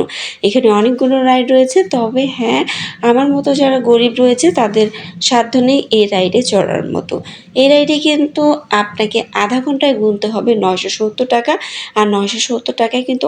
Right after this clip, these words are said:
অনেকগুলো রাইড রয়েছে, জাম্পিং টাম্পিং, হাবি জাবি, অনেক রাইড রয়েছে, কিন্তু ওখানে আধা ঘন্টা আপনার মন ভরবে না। আর যদি এক ঘন্টা থাকতে চান, তাহলে আপনাকে কিন্তু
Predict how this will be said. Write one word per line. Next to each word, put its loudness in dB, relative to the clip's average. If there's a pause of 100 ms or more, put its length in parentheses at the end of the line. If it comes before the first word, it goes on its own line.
অনেকগুলো -2
রাইড 0
রয়েছে, 0
জাম্পিং -4 (100)
টাম্পিং, -4 (440)
হাবি 0
জাবি, -2 (300)
অনেক 4
রাইড 0
রয়েছে, 2 (500)
কিন্তু -4 (100)
ওখানে 0
আধা -2
ঘন্টা -4
আপনার -2
মন 2
ভরবে -2
না। -2 (580)
আর 2
যদি 0
এক 0
ঘন্টা 2
থাকতে -2
চান, 6
তাহলে 0 (260)
আপনাকে -6
কিন্তু -6